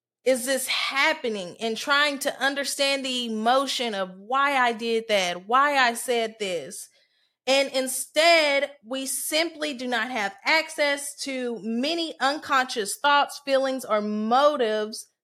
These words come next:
that we are searching for. So this is why it's incorrectly and ineffective. <laughs> It's very ineffective. So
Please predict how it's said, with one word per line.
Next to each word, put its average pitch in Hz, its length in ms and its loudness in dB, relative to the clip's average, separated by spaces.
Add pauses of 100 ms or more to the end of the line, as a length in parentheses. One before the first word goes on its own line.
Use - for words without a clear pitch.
that 240 160 2
we 269 160 2
are 302 80 8
searching 330 560 2
for. 185 520 -2 (1600)
So - 160 -4
this 339 420 -4
is 311 140 -6
why 262 240 4
it's 262 180 0
incorrectly 254 1040 -4 (460)
and 226 160 -8
ineffective. 277 1080 -2
<laughs> 269 40 -10
It's 262 200 -4
very 359 460 4
ineffective. 262 680 -2
So 220 320 -2